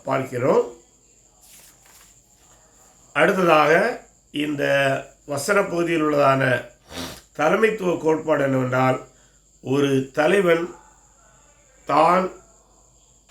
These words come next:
இருக்கின்ற சமுதாயத்தின் மீது மனதுருக்கமுள்ளவனாகவும்,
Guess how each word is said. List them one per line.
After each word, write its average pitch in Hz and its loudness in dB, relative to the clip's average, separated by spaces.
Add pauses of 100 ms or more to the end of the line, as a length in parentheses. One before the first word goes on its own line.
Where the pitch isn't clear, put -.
(280)
இருக்கின்ற 170 0
சமுதாயத்தின் 170 0
மீது 135 -4 (580)
மனதுருக்கமுள்ளவனாகவும், 151 0